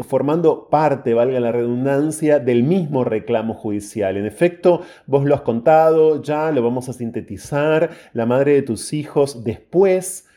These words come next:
de que surja este impedimento, se revela a través de lo que vos investigás en redes sociales. Esta es información pública, esta es información pública, no es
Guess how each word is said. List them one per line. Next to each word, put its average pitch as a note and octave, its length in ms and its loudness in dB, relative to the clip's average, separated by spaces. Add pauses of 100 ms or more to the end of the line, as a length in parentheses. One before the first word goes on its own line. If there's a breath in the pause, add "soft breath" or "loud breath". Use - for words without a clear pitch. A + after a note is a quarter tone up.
(220 soft breath)
de A#2 120 -4
que A#2+ 120 -4
surja D3 360 -2
este B2+ 200 0
impedimento, C#3+ 1040 0 (180 loud breath)
se - 600 -8
revela C3 880 2
a A2+ 140 -6
través A#2+ 300 0
de C#3+ 80 -2
lo A#2 100 0
que A2+ 100 -4
vos B2+ 300 -2
investigás A#2 540 -2
en A2+ 100 -2
redes A2+ 220 -2
sociales. F3 580 -2
Esta G3 240 -4
es G3+ 100 -8
información A#2 640 -4
pública, A#2+ 920 -2
esta D#3 280 -2
es E3 120 -4
información A#2 580 -2
pública, B2 680 -2 (220 loud breath)
no G#2 200 -2
es D3 360 -2